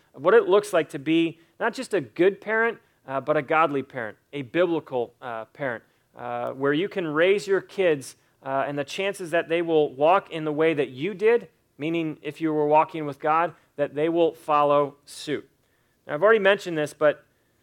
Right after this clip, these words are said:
it's easy to say, "This is totally, I'm not there, I'm not a parent, I'm not in that season of life, so come back next week." Uh,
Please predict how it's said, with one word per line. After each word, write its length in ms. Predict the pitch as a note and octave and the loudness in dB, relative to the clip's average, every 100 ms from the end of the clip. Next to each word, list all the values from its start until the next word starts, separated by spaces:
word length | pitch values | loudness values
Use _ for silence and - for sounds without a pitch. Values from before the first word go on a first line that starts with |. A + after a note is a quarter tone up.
| _ _ | _ _
it's 180 | - - - | -8 -8 -6
easy 280 | A3 G#3+ | -6 -2
to 80 | F#3 | -2
say, 300 | - F3 E3+ | 0 0 0
"This 180 | D#3+ D3+ | -2 -8
is 120 | D#3+ | -14
totally, 500 | - G3 G#3+ G#3 F#3 | -10 -4 0 2 2
I'm 100 | E3 | 2
not 300 | E3+ F#3+ C3 | 0 -2 -2
there, 240 | C3+ D3+ D3 | -2 0 0
I'm 60 | |
not 120 | C#3+ | 0
a 60 | E3 | -4
parent, 340 | - D#3 D3+ | -6 -6 -4
I'm 120 | C3 C3+ | -4 -4
not 240 | D3+ - | -4 -4
in 120 | D3 | -8
that 180 | C#3+ C3+ | -8 -10
season 380 | - D3+ C#3 C#3 | -8 -6 -6 -10
of 160 | A2+ | -6
life, 380 | B2+ C3+ C#3 - | 0 0 0 -6
so 460 | - C3 B2 A#2+ A#2+ _ _ _ _ _ _ _ | -12 -6 -4 -4 -8 _ _ _ _ _ _ _
come 160 | E3 D#3 | -6 0
back 240 | D#3 - | 0 -2
next 280 | C#3+ - - | -8 -10 -12
week." 300 | B2 G2+ _ _ _ _ - | -16 -16 _ _ _ _ -16
Uh, 280 | C3+ B2+ | -10 -8